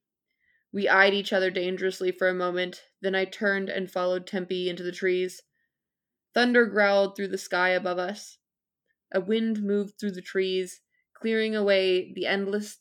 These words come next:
drizzle. In its place, a steady rain began to fall.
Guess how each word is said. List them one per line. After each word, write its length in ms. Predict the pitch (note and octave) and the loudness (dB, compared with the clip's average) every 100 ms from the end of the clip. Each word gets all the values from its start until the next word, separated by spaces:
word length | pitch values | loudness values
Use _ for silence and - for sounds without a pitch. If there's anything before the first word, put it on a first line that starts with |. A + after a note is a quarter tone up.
| - | -2
drizzle. 640 | G3 F#3+ F#3 F#3 G3+ - _ _ _ _ _ _ _ _ _ _ _ _ _ _ _ _ _ _ - | 0 2 0 -4 -6 -12 _ _ _ _ _ _ _ _ _ _ _ _ _ _ _ _ _ _ -4
In 100 | G#3 | -2
its 200 | A#3 - | -2 -6
place, 500 | - C4+ A3+ A3+ - | 2 4 4 0 -8
a 60 | F#3+ | -10
steady 400 | - A3 A3+ A3 | -4 0 2 4
rain 400 | G#3+ G#3 F#3 E3+ | 4 4 2 -2
began 320 | E3+ F3 F3 | -4 -2 -4
to 100 | F3 | -6
fall. 540 | - F3 D#3+ D#3 F#3 | -4 -2 0 -2 -6